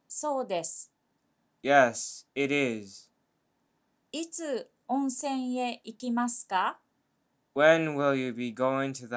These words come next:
Speaker 2: hot spring?
Speaker 1: 今週行きます。
Speaker 2: I'll go this week.
Speaker 1: 何曜日に博物館に行きますか？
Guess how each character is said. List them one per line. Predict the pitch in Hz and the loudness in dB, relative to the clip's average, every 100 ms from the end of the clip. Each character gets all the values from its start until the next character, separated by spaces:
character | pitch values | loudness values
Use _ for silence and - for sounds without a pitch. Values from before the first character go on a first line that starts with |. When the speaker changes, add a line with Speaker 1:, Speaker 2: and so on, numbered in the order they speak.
| 113 | -6
Speaker 2:
hot | 117 113 | -6 -6
spring? | - - 110 107 98 95 _ _ _ _ _ _ _ _ _ _ _ _ _ _ | -8 -12 -14 -14 -16 -20 _ _ _ _ _ _ _ _ _ _ _ _ _ _
Speaker 1:
今 | 302 339 339 | 4 4 4
週 | - - 311 302 294 - | 0 -2 -4 -10 -12 -12
行 | 240 | -10
き | 254 247 | -4 -2
ま | 233 226 | 0 2
す。 | - - - _ _ _ | 0 -2 -8 _ _ _
Speaker 2:
I'll | - 131 139 | -2 2 4
go | 131 131 127 127 | 2 0 2 0
this | 123 120 - 123 | -2 -4 -6 -6
week. | 117 101 - _ _ _ _ _ _ _ _ _ _ 226 | -8 -10 -18 _ _ _ _ _ _ _ _ _ _ -2
Speaker 1:
何 | 269 330 330 | 0 0 -2
曜 | 339 339 330 247 | 2 2 2 -2
日 | 247 | -6
に | 214 185 - _ - | -6 -10 -16 _ -14
博 | 220 220 277 | -10 -8 -6
物 | 285 254 - | -6 -2 -2
館 | 240 214 | 0 -2
に | 196 180 165 156 | -4 -12 -14 -14
行 | 180 | -14
き | - 208 | -12 -8
ま | 214 | -2
す | - - | 0 0
か？ | 165 196 | -4 -8